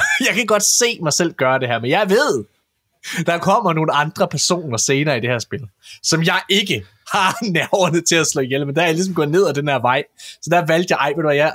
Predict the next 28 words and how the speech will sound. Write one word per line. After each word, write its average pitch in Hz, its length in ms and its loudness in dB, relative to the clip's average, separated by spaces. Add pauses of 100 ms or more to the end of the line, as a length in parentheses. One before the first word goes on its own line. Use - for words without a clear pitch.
hun 175 120 -2
skal - 160 -2
have 151 80 0
lov 156 180 0
til, 165 100 -4
at 143 40 -4
hun 156 120 -4
skal - 160 -4
komme 139 200 -4
videre, 123 300 -4
min, 113 240 -10
min, 113 320 -6
min 110 120 -6
kone," 110 340 -4
ikke? 147 840 0
Øh, 143 120 2
men 180 60 0
jeg 190 100 2
synes 226 140 -6
bare, 214 160 0
det 220 60 -4
er 202 40 -2
skide 214 260 -2
godt, 156 260 0
og - 140 -14
den 220 140 0
her 196 140 0
slags - 360 -4